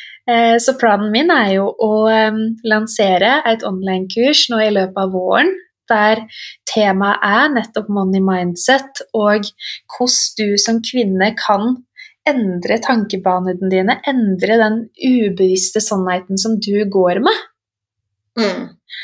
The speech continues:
Speaker 1: Eh, for jeg har jo selv vært veldig, veldig opptatt av det her. Jeg bygde meg jo hytte når jeg var einogtjue år,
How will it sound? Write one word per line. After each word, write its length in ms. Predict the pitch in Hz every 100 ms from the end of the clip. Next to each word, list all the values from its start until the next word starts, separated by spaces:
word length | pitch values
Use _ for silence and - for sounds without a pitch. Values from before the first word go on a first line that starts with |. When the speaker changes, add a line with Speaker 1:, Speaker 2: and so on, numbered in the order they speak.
| - - - _ -
Speaker 1:
Eh, 160 | 254 254
for 160 | - -
jeg 160 | 285
har 200 | 320 247
jo 160 | 202 226 240 233 233 240 - 220 226
selv 500 | - - 220 240 254
vært 380 | 247 208 220 214
veldig, 460 | 226 254 208 190 202
veldig 320 | 208 202 196
opptatt 540 | 170 - - - 220 220
av 340 | 220 202 202 196
det 140 | 196
her. 380 | 190 220 277 294
Jeg 720 | 294 226 226 240 247 247 247 226
bygde 500 | 277 233 208 185 180
meg 100 | 185
jo 80 | 202
hytte 240 | 220 - _ _ 220 311 -
når 180 | 226 233
jeg 80 | 233
var 460 | 214 202 202 208 208
einogtjue 640 | 202 202 202 196 202 202
år, 280 | 202 285 370